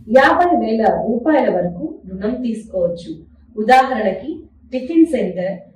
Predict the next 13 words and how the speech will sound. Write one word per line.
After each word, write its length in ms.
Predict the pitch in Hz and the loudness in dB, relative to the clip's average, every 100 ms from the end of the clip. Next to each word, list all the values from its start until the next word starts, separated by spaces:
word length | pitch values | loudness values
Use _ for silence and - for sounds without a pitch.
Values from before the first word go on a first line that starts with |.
| _ _ | _ _
టైలరింగ్ 500 | - 226 285 320 285 | 0 2 4 2 2
షాప్, 460 | 214 - 175 175 - - - _ | -2 -6 -6 -6 -10 -16 -20 _
ఫోటో 340 | 262 311 339 359 | 2 2 2 -2
స్టూడియో 480 | - 220 190 185 | -2 -6 -4 -2
లాంటి 480 | 180 170 165 160 160 - _ _ | -4 -6 -12 -14 -16 -18 _ _
చిన్న 460 | - 349 392 415 254 | -4 0 4 4 4
వ్యాపారాలకు 1000 | 226 202 208 226 220 185 175 175 269 - | 2 2 2 -2 0 -2 -2 -6 -8 -6
ఇది 360 | 208 185 294 - _ _ _ | -8 -6 -8 -10 _ _ _
సరిపోతుంది. 840 | 226 220 - 180 165 160 156 160 _ _ _ - | 0 0 -2 -4 -6 -10 -12 -14 _ _ _ -10
ఇది 380 | 226 226 240 - - | -4 -4 -6 -12 0
చాలా 480 | 262 233 277 269 214 | 2 2 2 0 -2
ఈజీగా 400 | 208 214 262 285 | -4 -6 -2 -2
తీసుకోవచ్చు, 720 | 277 226 - - 180 175 - | -2 -6 -10 -14 -14 -14 -18